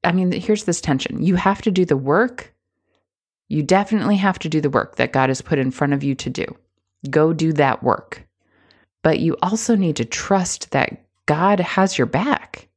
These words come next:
God's gonna help you. And if your heart isn't aligned with God, well, you're not going to accept God's blessings, and you're not gonna do the work. So get your heart right. Get on your knees. Pray.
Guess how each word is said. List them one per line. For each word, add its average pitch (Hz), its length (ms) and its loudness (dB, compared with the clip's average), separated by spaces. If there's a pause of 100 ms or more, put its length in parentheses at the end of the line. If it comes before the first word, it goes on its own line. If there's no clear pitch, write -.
(280)
God's 226 260 0
gonna 214 180 2
help 170 380 0
you. - 180 -10 (680)
And 170 100 0
if 208 160 0
your 254 120 2
heart 226 440 0
isn't 175 460 -2
aligned 151 520 0
with - 220 -6
God, 139 400 0 (1200)
well, 190 480 2 (340)
you're 196 220 4
not 247 280 2
going 214 200 2
to - 140 -2
accept - 560 -2
God's 104 280 0
blessings, - 760 -6 (340)
and 151 140 0
you're 147 100 4
not 151 220 2
gonna 156 160 0
do 131 120 2
the 127 100 0
work. - 420 -4 (520)
So - 200 -2
get 269 240 0
your 165 80 0
heart - 420 -2
right. - 260 -8 (300)
Get 208 140 0
on 269 180 4
your 254 120 4
knees. - 520 -2 (160)
Pray. - 480 -2